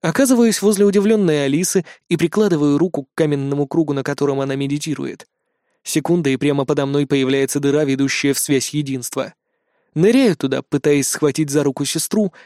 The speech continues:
и с удивлением смотрю, как она отталкивает меня и отскакивает назад к приближающемуся старику. В этот момент седьмой закрывает проход связи единства,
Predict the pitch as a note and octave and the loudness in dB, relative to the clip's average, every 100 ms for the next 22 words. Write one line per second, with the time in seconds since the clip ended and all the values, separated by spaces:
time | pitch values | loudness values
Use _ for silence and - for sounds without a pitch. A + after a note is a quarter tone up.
0 | - E3 E3 G3 G3+ A3 F#3+ E3+ - D3+ | -6 -4 0 0 2 2 2 0 0 -2
1 | E3+ G3 D#3+ D3 D#3 D#3+ E3 - E3+ C3+ | 0 0 0 -2 0 0 -2 -2 -2 -2
2 | C3 C3 B2+ C#3 C3 - - - - F3+ | -2 -2 -2 -4 -6 -8 -16 -12 0 0
3 | F3+ - A#3 G3+ F#3 E3+ D#3 C#3 F3 - | 0 -2 0 4 2 2 0 2 0 0
4 | - F3+ F3 C#3+ C3 B2 C#3 B2+ C3 - | -2 2 2 2 0 -2 -4 -4 -6 -2
5 | C#3 - A#2+ - _ _ _ _ _ _ | -2 -2 -10 -16 _ _ _ _ _ _
6 | - C#3 C#3 C3+ B2+ C#3 C3+ D#3 - C#3+ | -6 0 0 0 0 -2 0 0 0 -2
7 | C#3 D3 D3+ D#3 D3 C#3+ C3+ D3 C3+ D3 | 0 0 0 2 2 2 0 -2 0 -2
8 | - C#3+ C3+ A#2+ C3 C3 F#3 E3+ - A#2 | -2 0 0 0 -2 -2 -4 -6 -6 -10